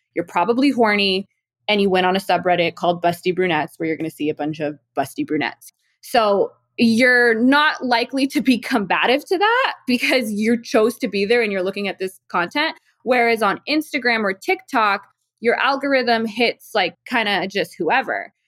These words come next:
And so if you're going live on TikTok and a bunch of people are just scrolling and some people come up to your live and they're like, "Oh, I don't wanna see this," or, "What's wrong with you?" You're not gonna get as much of that on Reddit.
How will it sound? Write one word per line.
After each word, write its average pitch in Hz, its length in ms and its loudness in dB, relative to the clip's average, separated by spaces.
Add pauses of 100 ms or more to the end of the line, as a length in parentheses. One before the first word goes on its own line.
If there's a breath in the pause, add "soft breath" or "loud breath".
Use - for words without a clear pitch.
(120)
And 208 320 0
so 196 160 0
if 190 160 -4
you're 208 160 0
going 196 220 -2
live 190 260 -2
on 180 160 -4
TikTok 185 720 -4
and 180 200 -4
a - 60 -6
bunch 190 240 -4
of - 60 -16
people 196 180 -6
are 175 80 -2
just - 180 -16
scrolling 262 340 -2
and 180 100 -6
some 175 100 -6
people 175 240 -10
come 180 180 -6
up 170 120 -6
to - 100 -8
your 170 80 0
live 214 380 0
and 180 120 -4
they're 175 120 -2
like, 147 160 -2 (120)
"Oh, 220 200 -6 (340)
I 269 80 0
don't 240 140 0
wanna 214 160 -2
see 226 220 -2
this," 196 340 -2
or, 175 100 -2 (140 soft breath)
"What's 277 200 -2
wrong 233 240 2
with 208 200 -2
you?" 196 100 0
You're 208 160 0
not 277 160 0
gonna 277 180 2
get 202 320 0
as 214 140 0
much 240 220 0
of 254 100 0
that 269 280 2 (200)
on 269 160 2
Reddit. 277 440 4